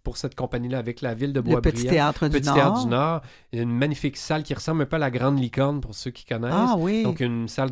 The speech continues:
Speaker 1: de cent cinquante, cent quatre-vingts places, là, dépendamment de la configuration.
Speaker 2: La Grande
Speaker 1: Très
Speaker 2: Licorne qui est
Speaker 1: accessible.
Speaker 2: sur Papineau, coin
Speaker 1: Exact.
Speaker 2: Mont-Royal,
Speaker 1: Et
Speaker 2: là.
Speaker 1: très belle salle, accessible à tout le monde, euh, très, euh, très belle.
Speaker 2: Ben, on invite les gens à aller voir,
Speaker 1: Oui.
Speaker 2: euh, cette pièce.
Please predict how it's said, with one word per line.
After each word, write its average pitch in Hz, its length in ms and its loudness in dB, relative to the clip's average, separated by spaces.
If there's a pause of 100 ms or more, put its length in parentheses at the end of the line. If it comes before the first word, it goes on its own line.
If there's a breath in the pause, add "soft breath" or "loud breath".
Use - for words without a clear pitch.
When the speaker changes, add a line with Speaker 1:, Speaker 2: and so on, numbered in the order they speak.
Speaker 1:
de 113 160 -10
cent 127 200 -4
cinquante, 131 680 -4
cent 123 140 -10
quatre-vingts 117 420 -8
places, 139 380 -8
là, 160 80 -4
dépendamment 117 460 -4
de 120 40 -4
la 113 80 -6
configuration. 110 800 -8
Speaker 2:
La 160 80 0
Grande 151 180 2
Speaker 1:
Très 156 140 2
Speaker 2:
Licorne 165 260 2
qui 170 80 -2
est 160 40 2
Speaker 1:
accessible. 160 80 2
Speaker 2:
sur 156 100 0
Papineau, 147 500 0
coin 151 200 -2
Speaker 1:
Exact. 139 100 2 (460)
Speaker 2:
Mont-Royal, 175 100 0
Speaker 1:
Et - 60 0
Speaker 2:
là. 196 100 -2
Speaker 1:
très 180 200 0
belle 147 180 0
salle, 151 280 -2
accessible 131 440 -10
à 117 40 -4
tout 120 140 -6
le 113 60 -4
monde, 127 420 -6
euh, 98 180 -10
très, 117 280 -10
euh, 98 300 -12
très - 140 -12
belle. 127 260 -8 (160)
Speaker 2:
Ben, 156 80 2
on 151 120 2
invite 147 260 -2
les 165 100 2
gens 165 140 0
à 170 60 0
aller 165 140 -2
voir, 170 500 -2
Speaker 1:
Oui. 156 80 0
Speaker 2:
euh, - 40 2
cette 156 360 -2
pièce. 302 500 0